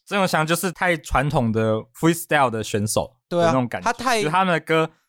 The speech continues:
Speaker 1: 音乐性很少。
Speaker 2: 嗯。
Speaker 1: 啊，那个 V 就比较有
Speaker 2: V 比较有音乐性，
Speaker 1: 那个 flow 的变化比较强。
Speaker 2: 然后他又可以那种，
Speaker 1: 对。
Speaker 2: 在各种玩法。如果你选 V 进来，他就可以变成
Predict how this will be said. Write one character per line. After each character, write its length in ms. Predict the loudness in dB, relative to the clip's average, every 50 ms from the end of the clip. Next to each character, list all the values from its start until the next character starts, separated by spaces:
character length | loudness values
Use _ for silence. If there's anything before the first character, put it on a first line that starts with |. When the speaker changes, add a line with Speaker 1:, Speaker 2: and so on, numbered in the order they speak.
| _ _
Speaker 1:
音 160 | -6 -4 0 2
乐 160 | 4 2 2
性 240 | 2 0 -2 -2 -2
很 160 | 0 0 -2
少。 340 | 0 0 -2 -2 -2 -4 _ _ _ -6
Speaker 2:
嗯。 280 | -2 0 0 0 -2 -2 0
Speaker 1:
啊， 140 | 0 2
那 140 | 2 2 0
个 380 | 0 0 2 2 2 2 0 -2
V 300 | -4 -4 -2 -2 -2 0
就 160 | 2 2 2
比 160 | 0 0 -2 -2
较 180 | 0 2 2
有 140 | 2 2 0
Speaker 2:
V 60 | 0
比 100 | -2 -2
较 200 | 0 0 0 2
有 80 | 0 -2
音 120 | -4 -6 -4
乐 80 | -2
性， 80 | 0 2
Speaker 1:
那 40 | 2
个 80 | 0
flow 280 | 0 0 0 2 2 2
的 100 | 0 -2
变 200 | -2 -2 -2 0
化 220 | 2 4 4 2 2
比 60 | 2
较 20 | 0 0
强。 0 |
Speaker 2:
然 80 | 0
后 0 |
他 0 |
又 40 | 0
可 60 | -2
以 100 | -2 -4 -6
那 120 | -6 -4 -2
种， 220 | 0 -2 -2 -4 -8
Speaker 1:
对。 100 | -10 -6
Speaker 2:
在 160 | -4 -4 -4
各 220 | -4 -2 -2 -2
种 160 | 0 0 0 0
玩 180 | 0 0 0 0
法。 240 | 0 0 0 -2 -4 -14 -20 -20 -20 -20 -20 -20 -20 _ _
如 140 | -4 -2 0
果 120 | 2 2
你 140 | 2 0 0
选 240 | 0 2 2 2 0
V 160 | 0 -2 -2
进 180 | -2 -2 -2 0
来， 300 | 2 2 2 0 0 -4 -8 _ _ _ _ _ -6
他 160 | -2 0 0
就 160 | 0 0 -4
可 160 | -2 0 2 2
以 120 | 2 2
变 240 | 0 0 0 0 2
成 320 | 2 2 0 0 -2 -4